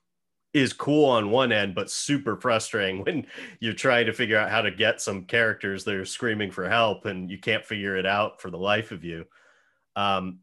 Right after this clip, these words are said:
the other element too that I, I have to point out that I think is actually a deal breaker for some is the fact that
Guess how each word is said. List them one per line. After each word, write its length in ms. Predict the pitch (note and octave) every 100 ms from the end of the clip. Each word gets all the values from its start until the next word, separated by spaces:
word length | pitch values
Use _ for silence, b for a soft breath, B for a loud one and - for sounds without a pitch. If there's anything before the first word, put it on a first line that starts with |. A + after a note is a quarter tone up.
| _
the 120 | - C3
other 240 | D#3 D3
element 420 | C#3+ C3+ B2+ G#2
too 180 | - C#3+
that 240 | A2 G#2 -
I, 180 | G#2 G2
I 40 |
have 220 | A2 A2+
to 80 | G2
point 300 | - G2+ F#2
out 200 | A2 G2+
that 100 | F#2+
I 40 |
think 260 | F2+ G#2+ F2+ -
is 260 | A#2 A2+
actually 640 | G2+ F#2 F2+ G2+ F2+ F2+ - _ -
a 140 | F2+ F2 _ _ _ _
deal 240 | - A2 D3+
breaker 360 | G2+ F#2+ F#2+
for 120 | E2+
some 420 | D#2+ - B2 E3 G2+
is 180 | F2+
the 100 | -
fact 300 | F#2 G#2 G2
that 160 | G#2 F#2+